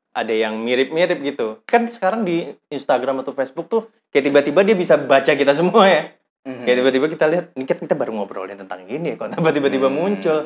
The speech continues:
Speaker 2: Hmm.
Speaker 1: di ads-nya atau nggak
Speaker 2: Iya.
Speaker 1: di-explore
Speaker 2: Iya,
Speaker 1: gitu.
Speaker 2: iya.
Speaker 1: Kan tiba-tiba jadi langsung rapi gitu kan.
Speaker 2: <laughs>
Speaker 1: Anjir, dari mana nih?
Speaker 2: Itu semua ya.
Speaker 1: Iya kan? Iya kan? Apakah Anda betul seperti
Speaker 2: Iya,
Speaker 1: itu?
Speaker 2: iya.
Speaker 1: Karena iya loh, kayak tiba-tiba aku lagi ngomongin ads tuh banyak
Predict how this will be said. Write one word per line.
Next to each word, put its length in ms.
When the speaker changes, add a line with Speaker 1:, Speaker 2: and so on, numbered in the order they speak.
Speaker 2:
Hmm. 240
Speaker 1:
di 180
ads-nya 640
atau 140
nggak 160
Speaker 2:
Iya. 100
Speaker 1:
di-explore 500
Speaker 2:
Iya, 120
Speaker 1:
gitu. 180
Speaker 2:
iya. 160
Speaker 1:
Kan 100
tiba-tiba 460
jadi 240
langsung 260
rapi 540
gitu 100
kan. 140
Speaker 2:
<laughs> 260
Speaker 1:
Anjir, 400
dari 220
mana 400
nih? 160
Speaker 2:
Itu 240
semua 380
ya. 100
Speaker 1:
Iya 220
kan? 140
Iya 200
kan? 140
Apakah 420
Anda 200
betul 260
seperti 240
Speaker 2:
Iya, 100
Speaker 1:
itu? 140
Speaker 2:
iya. 160
Speaker 1:
Karena 220
iya 260
loh, 320
kayak 280
tiba-tiba 480
aku 200
lagi 160
ngomongin 420
ads 360
tuh 100
banyak 320